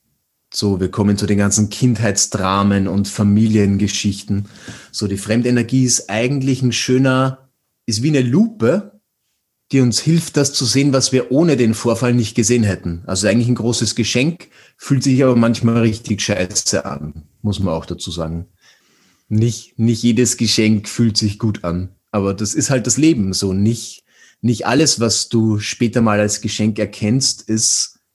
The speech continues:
gleich von Anfang an so, „Yeah, geil, dass du da bist“, sondern manchmal ist es so ein, „Oh, scheiße, schon wieder.“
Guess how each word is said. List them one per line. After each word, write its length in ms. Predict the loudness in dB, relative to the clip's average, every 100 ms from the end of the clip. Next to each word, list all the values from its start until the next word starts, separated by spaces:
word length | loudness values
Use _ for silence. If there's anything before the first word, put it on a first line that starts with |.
| _ _
gleich 340 | -4 0 0 -2
von 180 | -2 -2
Anfang 320 | -2 -2 0
an 100 | -2
so, 160 | 0 -2
„Yeah, 880 | 2 2 2 2 2 0 -2 -6 _ _ _ _ _ _ -10
geil, 260 | 0 2 4
dass 140 | 2
du 100 | 0
da 220 | 0 2 2
bist“, 520 | 2 0 -2 -10 -12
sondern 200 | -4 -2
manchmal 300 | -2 -2 -2
ist 80 | 0
es 60 |
so 80 | 0
ein, 80 | 0
„Oh, 200 | -2 -4
scheiße, 840 | -6 -8 -4 -2 -2 -4 -6 -6
schon 240 | -6 -6
wieder.“ 400 | -4 -2 -4 -8